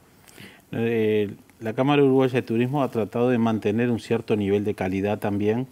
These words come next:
con mucho esfuerzo, que también es un poco lo, lo que le da un plus a, a nues-, al Uruguay como destino turístico. Por ejemplo, la parte de Brasil, este, es bastante favorable en estos momentos, no tanto así para los argentinos.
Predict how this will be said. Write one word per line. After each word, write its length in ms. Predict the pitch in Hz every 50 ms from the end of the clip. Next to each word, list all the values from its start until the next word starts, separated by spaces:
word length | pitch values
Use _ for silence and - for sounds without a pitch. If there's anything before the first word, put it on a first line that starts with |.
| -
con 160 | - - 98 101
mucho 180 | 104 - 113
esfuerzo, 500 | 101 - - 117 110 107 - - 151 156 - - - - - - - - - - -
que 120 | - 120 107
también 320 | - 135 120 120 131 143
es 160 | 147 139 -
un 100 | 127 120
poco 380 | 117 - 147 139 139 - 147 131
lo, 280 | 123 117 113 107 101 101
lo 220 | 104 110 107 -
que 80 | - 107
le 140 | 107 107
da 280 | 110 123 131 131 120 110 107 98 90 - - - - - _ - - -
un 160 | - 117 113 104
plus 400 | - 117 123 123 123 - - 104
a, 280 | 101 98 95 92 90 - - - - _ _ _ - -
a 160 | 104 104 101
nues-, 400 | 101 101 104 104 98 - - -
al 160 | 101 107 107
Uruguay 580 | 104 104 101 101 98 101 101 95 92 92 90 90 -
como 460 | - 92 95 98 95 87 85 85 85 87
destino 380 | 98 - - - 104 107 98
turístico. 500 | - 101 85 85 80 - 85 80 85 85 - - - - - - - - - - -
Por 80 | 107 110
ejemplo, 340 | 101 113 127 127 127 127 123
la 120 | 123 120
parte 320 | - - 135 135 - 139
de 120 | 131 131 127
Brasil, 540 | 131 131 135 131 - - 143 147 160 185 180
este, 560 | 143 - - - 113 107 104 101 95 92 92 - - - _ _ _ _ -
es 100 | 120 110
bastante 400 | 123 120 - 127 123 120 127 113
favorable 720 | - 117 110 107 113 113 131 135 131 117 104 104 107 107
en 120 | 104 104
estos 220 | 101 - - 110 104
momentos, 500 | 107 107 107 113 110 107 104 - 131 123
no 120 | 117 113
tanto 260 | - 123 117 117 120
así 180 | 107 - - 123
para 360 | 123 - 120 113 104 101 95
los 200 | 98 95 - -
argentinos. 600 | 92 87 - 104 101 95 113 104 90 85 82 -